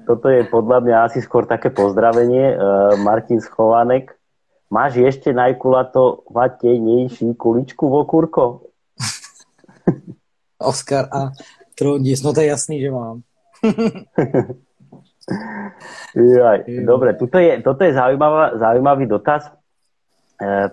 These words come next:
Speaker 1: Petr Hrázdil, na Mrku jsem kdysi viděl tvůj návazcovník a měl si tam návazce jen z monofilu.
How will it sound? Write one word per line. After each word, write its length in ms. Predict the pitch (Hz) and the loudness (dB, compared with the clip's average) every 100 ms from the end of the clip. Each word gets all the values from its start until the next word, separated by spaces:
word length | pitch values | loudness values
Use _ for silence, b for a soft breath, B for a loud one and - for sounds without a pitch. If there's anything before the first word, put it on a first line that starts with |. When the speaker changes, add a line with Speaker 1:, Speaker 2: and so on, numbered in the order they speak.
| - | -4
Speaker 1:
Petr 520 | 113 - 123 123 120 - | -4 0 0 0 -2 -10
Hrázdil, 760 | 104 104 104 117 113 98 95 - | -10 -2 0 0 -4 -2 -2 -4
na 180 | 104 113 | -4 -2
Mrku 260 | 165 170 180 | -2 -2 -4
jsem 200 | 170 147 | -2 -2
kdysi 300 | 117 139 147 | -2 -6 -4
viděl 300 | 123 139 135 | -4 -2 -2
tvůj 320 | - 127 131 | -2 -2 -2
návazcovník 920 | 104 95 104 117 - 131 123 135 143 - | -2 -2 0 -2 -4 -6 -4 -6 -8 -8
a 100 | 95 | -8
měl 240 | 101 113 | -4 -4
si 160 | 120 139 | -4 -6
tam 220 | 135 110 | -4 -2
návazce 500 | 101 110 127 - 113 | -2 0 -2 -2 -2
jen 220 | 113 117 | 0 -2
z 60 | 104 | -2
monofilu. 680 | 101 123 143 110 82 80 | -2 0 -2 -2 -4 -4